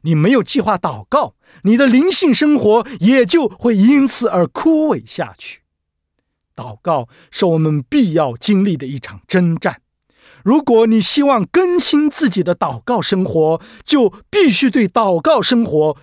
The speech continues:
有所规划。我对大家的劝诫很简单，我鼓励大家今天下午拿出十分钟的时间来重新的思考你生活中的优先次序，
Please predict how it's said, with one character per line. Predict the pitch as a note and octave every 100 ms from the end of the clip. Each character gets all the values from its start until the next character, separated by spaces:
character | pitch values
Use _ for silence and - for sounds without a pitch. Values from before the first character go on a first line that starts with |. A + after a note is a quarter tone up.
| -
有 | D#3+ G3+ A#3
所 | B3+ F3 G#2+
规 | - C3
划。 | A#2 C#3+ - _ _ _ _ _ _ _ _ _ _ _ _
我 | C3+
对 | B2 D3
大 | B2+ D#3
家 | A#2+ C#3+ C#3+
的 |
劝 | - - E3 A2+
诫 | C#3 G#2 F#2
很 | - B2 D3+
简 | - G#2 F#2+
单， | G2+ F2 _ _ _ _ _ _ -
我 | G3+ A#3+
鼓 | D#3+
励 | C#3 D3
大 | D#3+ C#3
家 | D3 C#3 C3+
今 | - A#3+ A3+
天 | - G3+
下 | G3 A#3+ C3
午 | G2 _ _ _ _ _
拿 | F3 G3
出 | - G#3
十 | - - D#3+ A#3+
分 | - C4
钟 | B3+ A#3+
的 | C#3+
时 | - - A#2
间 | C#3 C3 A#2+ C3 _ _ -
来 | D3
重 | B2+ - F3 C#4 C#4
新 | - A#3+
的 | D#3
思 | - - F3
考 | C#3 C3 C3 - -
你 | D#3
生 | - - G#3+ A3
活 | D3 D3
中 | D#3+ D#3+
的 | B2 - G3+
优 | F#3 G3+
先 | F3+ - F3
次 | F3+ - -
序， | - -